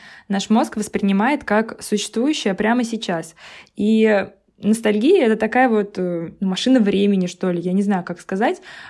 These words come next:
а, которая нас иногда переносит в какие-то счастливые воспоминания, в какие-то эпизоды,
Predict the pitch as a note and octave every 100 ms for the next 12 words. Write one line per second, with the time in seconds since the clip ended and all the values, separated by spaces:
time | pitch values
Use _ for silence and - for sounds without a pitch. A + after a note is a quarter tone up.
0 | - - G3 G#3 G#3+ A#3 G#3+ F#3+ A3 D#4+
1 | A#3 G3+ G3 B3 A#3 A3+ A#3+ C4 A#3+ F#3
2 | - F#3+ G#3 G3+ D#3+ D#3+ - - G#3+ G#3+
3 | G#3+ F3+ E3 F3+ - G3+ A3+ F4+ F#4+ -
4 | A3+ G#3+ F#3+ F3+ G#3 G3+ G3 E3